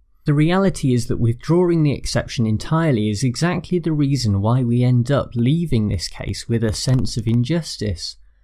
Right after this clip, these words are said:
These solicitors were clearly negligent, and if they had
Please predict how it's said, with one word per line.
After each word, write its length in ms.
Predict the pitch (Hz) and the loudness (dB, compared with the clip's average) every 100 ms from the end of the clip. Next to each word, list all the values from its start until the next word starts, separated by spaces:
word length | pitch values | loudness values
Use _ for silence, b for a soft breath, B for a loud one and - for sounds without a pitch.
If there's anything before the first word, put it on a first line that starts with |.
| _ - | _ -4
These 300 | 151 147 127 | 0 2 0
solicitors 680 | 131 139 151 139 - 143 - | 0 0 0 -2 -2 -2 -2
were 80 | 113 | -6
clearly 500 | - 139 147 131 117 | -2 0 4 4 4
negligent, 800 | 113 147 131 113 - 101 117 117 | 4 2 0 -4 -2 -2 0 0
and 140 | 117 | 0
if 140 | 123 | 0
they 160 | 123 120 | 0 0
had 160 | 120 | 0